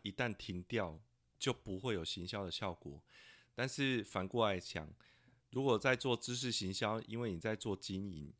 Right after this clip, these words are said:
所以因此，呃，这个经营的效益它是不断的去累积出来的，哦，这就是传统的广告跟知识行销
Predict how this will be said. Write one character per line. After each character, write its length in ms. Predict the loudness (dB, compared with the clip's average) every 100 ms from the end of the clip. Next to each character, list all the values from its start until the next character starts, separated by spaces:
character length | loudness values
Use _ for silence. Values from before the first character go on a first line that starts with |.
| _ -20 -20 -2
所 160 | 2
以 100 | 2
因 100 | 0
此， 340 | -4 -4 -4 -6 -12 -20 _ _
呃， 560 | 2 4 4 0 -2 -6 -12 _
这 120 | 0 2
个 100 | 4
经 300 | 2 2 2
营 100 | 2
的 100 | 2
效 300 | 4 4 4
益 120 | 0
它 160 | -2
是 140 | -4 -6
不 160 | -10
断 240 | -4 0 0
的 80 | -2
去 200 | -4 -4
累 180 | -4
积 220 | -6 -8 -8
出 260 | -4 -4
来 120 | -4 -6
的， 200 | -10 -12 -14
哦， 140 | -12 -6
这 100 | -4
就 140 | -2
是 300 | 0 0 0
传 200 | 0 -2
统 140 | 0 -2
的 80 |
广 220 | -2 -2 0
告 180 | 0
跟 160 | 0 -4
知 200 | -6 -6
识 180 | -4 -2
行 220 | -2 -4
销 300 | -4 -2